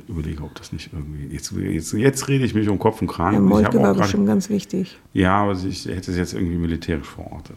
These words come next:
Speaker 1: tatsächlich.
Speaker 2: Ist das so? Also in Hamburg gibt's auch einen Moltke. Ist
Speaker 1: Ja,
Speaker 2: auch eine
Speaker 1: äh,
Speaker 2: Moltke-Straße.
Speaker 1: ja, es könnte, könnte gut sein, dass es derselbe ist.
Speaker 2: Das weiß man nicht.
Speaker 1: Das weiß man nicht.
Speaker 2: Hm.
Speaker 1: Äh, guck mal hier. Helmut von Moltke,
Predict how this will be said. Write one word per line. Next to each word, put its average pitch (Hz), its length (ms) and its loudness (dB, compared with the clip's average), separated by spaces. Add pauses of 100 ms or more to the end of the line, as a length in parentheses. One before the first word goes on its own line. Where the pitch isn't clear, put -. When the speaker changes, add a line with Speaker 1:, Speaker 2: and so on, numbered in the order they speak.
(100)
Speaker 1:
tatsächlich. - 520 -12
Speaker 2:
Ist 233 120 -4
das 262 140 2
so? 247 200 0 (180)
Also 175 180 4
in 160 140 2
Hamburg 226 220 2
gibt's - 140 -6
auch 285 140 -4
einen 208 120 4
Moltke. 185 420 -2 (380)
Ist 95 80 -2
Speaker 1:
Ja, - 80 0
Speaker 2:
auch 247 40 0
eine 302 100 4
Speaker 1:
äh, - 20 6
Speaker 2:
Moltke-Straße. - 720 0
Speaker 1:
ja, 202 80 6 (320)
es - 140 -10
könnte, 123 240 -2
könnte 120 300 -4
gut 101 200 -6
sein, 98 480 -4
dass 87 160 -8
es 87 120 -8
derselbe 80 440 -6
ist. - 180 -16 (1120)
Speaker 2:
Das 196 200 -2
weiß - 180 -4
man 226 120 -6
nicht. - 280 -12
Speaker 1:
Das 78 180 -8
weiß 85 200 -2
man 80 100 2
nicht. 90 320 -2 (140)
Speaker 2:
Hm. - 180 4
Speaker 1:
Äh, - 40 2 (200)
guck 82 140 -8
mal 76 80 -4
hier. 71 100 -6 (600)
Helmut 131 480 6
von 110 240 4
Moltke, 104 580 6